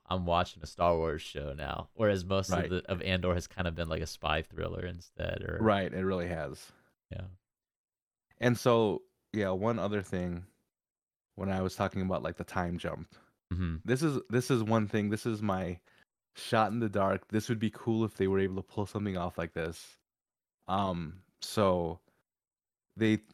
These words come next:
Speaker 2: they, part of the, um, the mission was to essentially hold hostage the commandant and his family,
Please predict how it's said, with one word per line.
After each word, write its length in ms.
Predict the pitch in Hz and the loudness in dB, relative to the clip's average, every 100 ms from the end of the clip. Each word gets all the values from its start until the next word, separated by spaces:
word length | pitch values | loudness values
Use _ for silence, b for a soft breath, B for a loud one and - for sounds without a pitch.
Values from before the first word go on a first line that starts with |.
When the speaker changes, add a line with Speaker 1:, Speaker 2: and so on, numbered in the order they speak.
| - | -4
Speaker 2:
they, 560 | 104 101 95 92 92 - | 2 2 2 0 -4 -6
part 240 | - 127 120 | 2 6 6
of 280 | 104 95 87 | 4 2 -2
the, 420 | 101 95 92 90 - _ _ _ _ - | -2 0 -4 -8 -14 _ _ _ _ -4
um, 280 | 92 90 87 | 0 0 0
the 80 | 90 | 0
mission 380 | 104 104 98 90 | 2 2 0 0
was 280 | 90 - - | -2 -4 -12
to 480 | - 95 90 90 - _ - - | -4 -2 -2 -4 -6 _ -16 -8
essentially 640 | - 95 92 90 85 - - | -4 -2 -2 -4 -6 -10 -6
hold 240 | 101 92 | -2 0
hostage 540 | 98 95 98 85 - - - | 2 0 0 -6 -8 -14 -8
the 360 | 92 90 82 | -6 -6 -8
commandant 560 | - 92 92 90 90 67 | -2 -2 0 -2 -4 -6
and 100 | 87 | -10
his 100 | - | -8
family, 400 | 87 78 - | -8 -8 -12